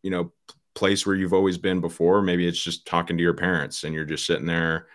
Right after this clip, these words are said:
not as grateful. Your eighty-year-old self is probably like, "You are not gonna spend too much time with them, you know, let's enjoy this," you know? Um, so, and, and then even times, sometimes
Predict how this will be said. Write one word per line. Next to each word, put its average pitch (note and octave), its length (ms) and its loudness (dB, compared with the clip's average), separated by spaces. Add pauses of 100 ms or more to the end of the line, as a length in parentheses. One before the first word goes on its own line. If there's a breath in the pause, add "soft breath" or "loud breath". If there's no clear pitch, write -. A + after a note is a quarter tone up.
(160 soft breath)
not E2+ 240 0
as E2 140 -2
grateful. E2 560 0 (260 soft breath)
Your E2 140 2
eighty-year-old G2 360 2
self G2+ 240 4
is E2+ 100 -4
probably F2+ 280 2
like, E2+ 320 0
"You G2+ 540 0
are F#2 100 -2
not G2 160 2
gonna G2 160 -2
spend G2+ 260 0
too G2+ 100 -6
much F#2 160 -2
time F#2+ 200 2
with E2 120 -2
them, - 260 -8 (500)
you E2 80 -4
know, E2 400 0 (160)
let's F2 240 -4
enjoy F2+ 340 4
this," - 380 -4
you E2 100 -4
know? D#2+ 300 0 (320 soft breath)
Um, F2 680 2 (500)
so, A2 540 8
and, C3+ 160 6
and C3 200 4
then B2+ 300 4
even D3 260 6
times, G#2+ 320 4
sometimes B2 460 0